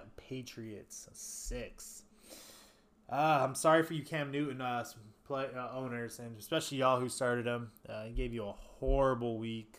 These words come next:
Horrible, horrible week for Cam Newton. Uh, I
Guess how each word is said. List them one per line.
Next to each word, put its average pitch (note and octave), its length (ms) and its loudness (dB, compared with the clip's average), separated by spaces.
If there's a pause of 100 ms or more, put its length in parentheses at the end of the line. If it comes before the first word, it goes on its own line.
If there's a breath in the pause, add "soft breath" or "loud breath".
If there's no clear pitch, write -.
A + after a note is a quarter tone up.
(120)
Horrible, D3 600 2
horrible A2+ 460 0
week G#2+ 240 -10
for A2+ 100 -14
Cam A2 340 -12
Newton. G#2+ 420 -12 (720 loud breath)
Uh, F#2+ 420 -12
I - 20 -10